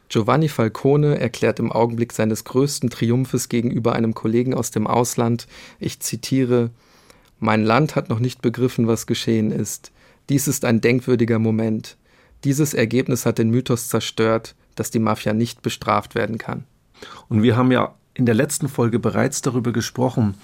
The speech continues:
Speaker 2: dass sich die Mafia auch so als eine Art Ordnungsmacht versteht. Und so verwundert es jetzt wohl wenig, dass sie sich nun selbst zum Richter aufschwingt, wie man das von einer Ordnungsmacht eben erwartet.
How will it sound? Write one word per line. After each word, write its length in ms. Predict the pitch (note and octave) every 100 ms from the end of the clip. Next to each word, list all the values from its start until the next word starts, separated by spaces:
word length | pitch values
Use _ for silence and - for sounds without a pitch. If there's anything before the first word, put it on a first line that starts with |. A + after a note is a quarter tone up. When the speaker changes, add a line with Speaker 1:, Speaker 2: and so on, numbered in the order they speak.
| - - - - _ _
Speaker 2:
dass 160 | - A#2+
sich 140 | C#3+
die 80 | C3
Mafia 540 | A#2+ C3 - C#3 B2+ -
auch 120 | B2
so 140 | -
als 180 | A#2+ A#2+
eine 300 | - A#2 -
Art 240 | A2 - -
Ordnungsmacht 960 | C3 D#3+ - B2 G#2 - G#2+ G2 - -
versteht. 760 | - G#2 - - - - - _ _ _ -
Und 160 | B2 A2+
so 140 | C#3+
verwundert 440 | - G#2 D#3 E3+ C3
es 120 | B2
jetzt 220 | B2+ -
wohl 240 | A#2+ F#2
wenig, 460 | A2 C#3+ D3 E3 - - - - - _ _
dass 220 | - A2
sie 220 | - D3 -
sich 260 | - C#3
nun 140 | A#2+ A2+
selbst 480 | - G3 - -
zum 160 | - G#2+
Richter 400 | G2+ G2 - G#2
aufschwingt, 720 | F#2 - - A2+ G#2 - -
wie 140 | - A#2
man 100 | B2
das 180 | A#2+ A2
von 180 | - A#2+
einer 280 | G#2+ G#2 -
Ordnungsmacht 680 | A#2 A#2 B2 - A#2 A2+ -
eben 200 | A#2 A2+
erwartet. 800 | A2 G#2 C3 F3 - F#2 -